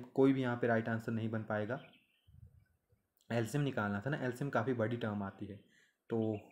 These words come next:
जो D है इसका वो राइट आंसर है आपके पास। नेक्स्ट है हमारे पास, a grandfather is ten time older than his granddaughter, he is,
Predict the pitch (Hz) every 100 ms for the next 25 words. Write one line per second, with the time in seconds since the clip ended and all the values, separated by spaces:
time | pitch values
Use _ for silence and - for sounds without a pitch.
0 | - - - - 120 - 113 107 117 139
1 | 139 127 - 135 - - _ _ 113 113
2 | 110 117 117 117 113 110 - 110 120 151
3 | - _ _ _ _ _ _ _ - -
4 | - - _ _ 131 151 - 170 160 160
5 | 165 170 - _ _ _ _ _ - 127
6 | 131 147 147 156 170 180 180 143 147 147
7 | 139 147 127 120 123 135 135 139 127 139
8 | 135 120 110 110 104 101 120 123 - 160
9 | 185